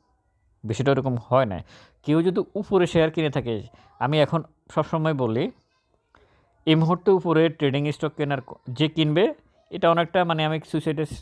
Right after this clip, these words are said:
সমতুল্য বলে আমি মনে করি। দাম বাড়তে পারে, কিন্তু টোটাল মার্কেটের সিনারিও অ্যাবনরমাল, সেক্ষেত্রে উপরে শেয়ার কেনাটাকে, এই উপরে শেয়ার কেনা যায় না, ব্যাপারটা তেমন না, কেনা যায়। সেটা হচ্ছে মার্কেট যখন অনেক বেশি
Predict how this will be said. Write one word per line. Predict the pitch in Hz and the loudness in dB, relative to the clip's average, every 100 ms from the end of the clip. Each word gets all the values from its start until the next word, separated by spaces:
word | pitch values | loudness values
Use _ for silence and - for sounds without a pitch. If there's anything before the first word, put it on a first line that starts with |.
| _ _ 127 | _ _ -18
সমতুল্য | - 151 147 139 135 135 | -4 0 0 2 2 2
বলে | 131 123 | 2 0
আমি | 120 | 0
মনে | 120 117 101 | -2 -4 -6
করি। | 92 58 - _ _ _ _ _ | -8 -10 -16 _ _ _ _ _
দাম | 113 117 170 170 | -4 0 2 2
বাড়তে | 180 202 | 0 0
পারে, | 156 127 160 - _ _ _ _ | -2 -2 -4 -8 _ _ _ _
কিন্তু | 147 139 175 - - _ _ _ | -10 -4 -4 -4 -10 _ _ _
টোটাল | - 139 165 | 0 2 2
মার্কেটের | 143 139 151 165 | 0 -2 -4 -6
সিনারিও | 160 143 151 151 151 - | -4 -2 0 0 0 0
অ্যাবনরমাল, | 143 123 120 107 117 - _ _ _ _ _ - | -2 0 -2 -2 -4 -6 _ _ _ _ _ -6
সেক্ষেত্রে | 147 147 147 156 156 151 - | 0 0 2 2 2 0 -4
উপরে | 156 156 156 151 | -10 -6 -2 -2
শেয়ার | 143 139 | 0 -2
কেনাটাকে, | 143 151 143 143 127 147 - _ _ _ _ - | -2 -4 -2 -2 -2 -4 -8 _ _ _ _ -12
এই | 98 151 - - | -4 -4 -4 -4
উপরে | 175 196 190 | -2 2 2
শেয়ার | 190 | 0
কেনা | 196 196 | 0 0
যায় | 175 135 151 | 2 2 4
না, | 170 | 2
ব্যাপারটা | 165 151 - 160 | 0 -2 -4 -4
তেমন | 175 147 120 | -4 -4 -4
না, | 117 247 - _ - | -6 -8 -12 _ -8
কেনা | 151 135 | -4 0
যায়। | 110 98 | 0 -2
সেটা | - 165 | -2 0
হচ্ছে | 165 | 0
মার্কেট | 160 135 151 165 | 2 0 0 -2
যখন | 170 165 175 185 _ _ _ _ - | -2 -2 -4 -8 _ _ _ _ -2
অনেক | 156 170 156 | 2 2 2
বেশি | 160 170 165 | 0 2 0